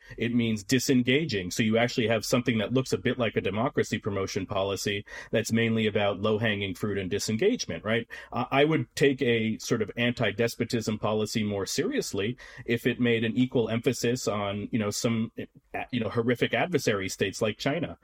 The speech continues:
um, or North Korea, or even a tougher case like Turkey, which is a quasi-ally. And of course, also factoring in, you know, countries like, uh, Saudi Arabia and Egypt.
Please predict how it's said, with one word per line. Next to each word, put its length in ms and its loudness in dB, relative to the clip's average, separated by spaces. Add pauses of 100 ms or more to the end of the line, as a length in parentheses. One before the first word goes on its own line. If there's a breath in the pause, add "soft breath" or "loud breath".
(320 loud breath)
um, 460 0
or 140 2
North 280 0
Korea, 500 0 (200 loud breath)
or 140 0
even 220 4
a 60 -2
tougher 320 0
case 280 0
like 180 -2
Turkey, 360 -2
which 220 -2
is 120 -4
a 120 0
quasi-ally. 1000 -2 (260 loud breath)
And 160 4
of 120 0
course, 280 4
also 480 0 (140)
factoring 640 -2
in, 280 -6
you 80 -6
know, 100 -4
countries 540 -4
like, 360 -4
uh, 240 -4
Saudi 340 -2
Arabia 440 -4
and 100 -10
Egypt. 440 -2